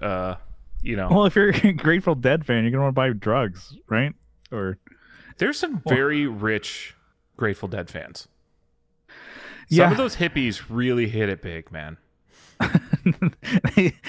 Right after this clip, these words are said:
Speaker 2: they, like, fell into money and they're like, "Yeah, actually, that worked out."
Speaker 1: Well, it's like, uh,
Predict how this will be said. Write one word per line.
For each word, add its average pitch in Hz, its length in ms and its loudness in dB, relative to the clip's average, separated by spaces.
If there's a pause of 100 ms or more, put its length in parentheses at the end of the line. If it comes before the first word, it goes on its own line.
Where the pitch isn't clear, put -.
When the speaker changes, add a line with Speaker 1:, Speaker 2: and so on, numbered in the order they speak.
(120)
Speaker 2:
they, 170 280 4
like, 156 260 2
fell 117 380 0
into 123 280 2
money 120 400 2
and 127 140 -2
they're 117 80 4
like, 110 140 0
"Yeah, 147 260 2
actually, 139 300 0
that 135 180 2
worked 143 240 -2
out." 160 200 0 (500)
Speaker 1:
Well, 165 100 0
it's - 100 -4
like, 185 160 2
uh, 147 540 2